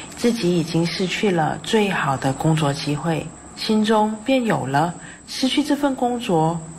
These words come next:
我再也无法找到比这更好的工作”这样的想法。而事实上，你其实只是失去了目前为止你能够找到的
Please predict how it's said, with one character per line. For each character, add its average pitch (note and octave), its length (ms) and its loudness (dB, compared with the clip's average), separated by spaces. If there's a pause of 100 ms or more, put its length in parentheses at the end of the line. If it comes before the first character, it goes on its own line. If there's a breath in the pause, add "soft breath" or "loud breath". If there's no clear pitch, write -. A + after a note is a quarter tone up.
(160)
我 D3 120 -4
再 G#3 380 2
也 D3 280 2
无 F3 180 2
法 F3+ 320 0
找 D#3 220 -2
到 D#3+ 360 2
比 C#3 140 0
这 F3 160 2
更 C4 340 0
好 - 320 -2
的 - 100 -4
工 D#3 280 0
作” - 260 -6 (240)
这 E3+ 120 0
样 D3+ 180 0
的 C3+ 100 -4
想 - 340 0
法。 - 280 0 (500)
而 F3 300 2
事 D#4 220 -2
实 B3+ 140 -2
上， A#3+ 320 0 (380)
你 C#3+ 140 -2
其 F3+ 260 -2
实 F#3+ 300 0
只 D3+ 160 -4
是 F3+ 180 -2
失 A#3+ 220 -2
去 C4 240 0
了 G3 280 2 (460 loud breath)
目 D#4+ 220 6
前 E3 420 0
为 D#3 240 2
止 - 340 -4 (380 loud breath)
你 D3+ 140 0
能 C#3 200 0
够 F3 160 4
找 C#3+ 280 -4
到 E3+ 240 2
的 - 200 -4